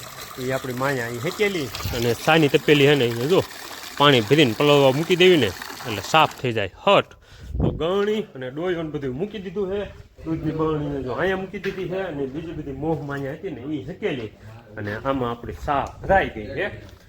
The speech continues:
અને આપણી સા ભાઈ બની છે એવી એક નંબર ને કે એની સુગંધ અહીંથી હેઠ લગભગ શું કહેવાય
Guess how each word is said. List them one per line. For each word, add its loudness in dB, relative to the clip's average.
અને -8
આપણી -2
સા 2
ભાઈ 2
બની -2
છે -4
એવી 2
એક -2
નંબર 0
ને -2
કે -4
એની 2
સુગંધ 0
અહીંથી -4
હેઠ -2
લગભગ 0
શું -6
કહેવાય 2